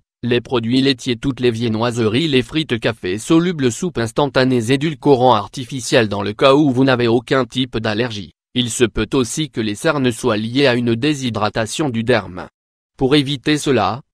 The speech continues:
buvez plus d'eau et réduisez votre consommation de café. De plus, essayez de manger plus de viande rouge,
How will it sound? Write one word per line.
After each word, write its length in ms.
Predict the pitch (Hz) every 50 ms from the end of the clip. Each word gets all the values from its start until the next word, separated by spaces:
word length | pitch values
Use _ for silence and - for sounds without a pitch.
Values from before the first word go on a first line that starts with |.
| _ _
buvez 360 | 117 123 165 160 139 160 156
plus 220 | 127 - 135 135
d'eau 240 | 127 123 127 123 147
et 80 | 151 143
réduisez 600 | 120 135 139 120 113 123 131 117 110 127 127 123
votre 320 | 113 117 117 - - 110
consommation 800 | - - 131 123 - - 123 110 104 104 101 - - 175 175 170
de 100 | 147 123
café. 420 | 113 - 151 143 - - 98 85 - _ _ _ _ _ _ _ _ 117
De 160 | 113 127 123
plus, 440 | 113 - 101 104 117 143 - - 185 170 - _ _ _
essayez 440 | 135 139 131 - 139 127 127 127 127
de 120 | 120 143 147
manger 420 | 151 139 135 131 123 120 160 170
plus 220 | 131 131 131 123
de 80 | 117 98
viande 340 | 90 101 117 127 123 117 120
rouge, 480 | 123 110 104 95 90 85 78 - -